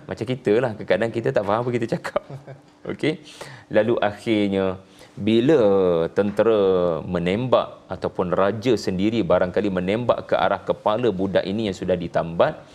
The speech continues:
dia melafazkan di hadapan rakyat, ya, "Bismillahirrabbilghulam", yang bermaksud dengan nama Allah, Tuhan Yang Esa, Tuhan budak muda ini.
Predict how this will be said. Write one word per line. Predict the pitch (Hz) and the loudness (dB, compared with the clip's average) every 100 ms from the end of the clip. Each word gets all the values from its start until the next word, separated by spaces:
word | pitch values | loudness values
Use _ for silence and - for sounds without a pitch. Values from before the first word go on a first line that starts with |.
| - - - - | -20 -20 -20 -20
dia | - 101 101 | -8 -2 0
melafazkan | 98 101 104 135 - 110 | 2 0 0 -4 0 0
di | 101 | 2
hadapan | 98 95 - 95 78 | 2 2 2 2 0
rakyat, | 98 131 151 - - - - - _ | 2 0 0 -10 -20 -20 -20 -20 _
ya, | 98 117 143 | -2 0 -2
"Bismillahirrabbilghulam", | 98 123 139 110 110 98 - 143 113 104 139 117 107 98 101 117 165 208 214 - - - - | -2 -4 -4 -2 0 2 2 2 2 2 2 2 0 2 2 4 2 0 -4 -8 -16 -20 0
yang | 135 165 | 2 4
bermaksud | 160 185 185 - 214 - - - | 4 4 2 2 2 2 -10 -2
dengan | 110 139 139 123 | 0 2 2 2
nama | 120 117 | 2 2
Allah, | 120 117 113 104 - - - - _ _ | 2 2 2 0 -6 -20 -20 -20 _ _
Tuhan | 151 147 147 | 2 4 4
Yang | 139 131 - | 2 2 2
Esa, | 139 - | 2 2
Tuhan | 117 - 165 151 151 131 | 0 4 4 4 2 2
budak | 135 135 139 | 2 2 2
muda | 123 127 135 | 0 2 2
ini. | 123 120 185 | 2 2 -2